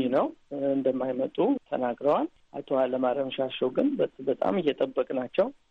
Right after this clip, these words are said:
የመውጫ ቪዛ ከአሜሪካን ኤምባሲ ስላላገኙ ሁለት ጊዜ ተመላልሰው ገብተው ሊፈቀድላቸው ስላልቻለ ነው የቀሩት። እሳቸው ግን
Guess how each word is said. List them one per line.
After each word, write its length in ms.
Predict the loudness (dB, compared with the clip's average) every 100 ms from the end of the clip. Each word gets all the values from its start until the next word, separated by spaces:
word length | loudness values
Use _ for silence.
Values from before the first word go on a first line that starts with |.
| _ _ _ -2
የመውጫ 880 | 2 2 2 -4 _ -6 -4 -2 0 0
ቪዛ 260 | 0 0 0 0 -6 -16
ከአሜሪካን 640 | -6 -4 -2 -4 -2 0 0
ኤምባሲ 320 | -2 -6 -4 -4
ስላላገኙ 640 | 0 0 2 0 0 2 2 2 -2 _
ሁለት 300 | -4 -2 -2 -6
ጊዜ 220 | -8 -2 -2 -2 -8
ተመላልሰው 720 | -6 -4 -2 -4 -8 -2 -2
ገብተው 420 | 0 -6 _ -2 -2 _ _ -20
ሊፈቀድላቸው 880 | -6 -6 -4 -4 -2 -2 -4 -2 -4
ስላልቻለ 560 | 0 0 0 0 2 2
ነው 140 | 2 0
የቀሩት። 480 | -4 -6 -6 -6 -12
እሳቸው 520 | -18 -18 -18 -2 0 0 _ _ -8 -4 -2
ግን 200 | 0